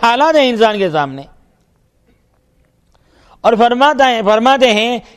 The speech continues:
کہ اسی کے اندر یہ اپنی زندگی گزارتا ہے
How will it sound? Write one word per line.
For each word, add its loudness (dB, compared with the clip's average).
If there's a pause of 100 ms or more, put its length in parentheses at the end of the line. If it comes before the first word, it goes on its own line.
(120)
کہ -6
اسی -2
کے 4
اندر 0
یہ 2
اپنی 0
زندگی 0
گزارتا 2
ہے -2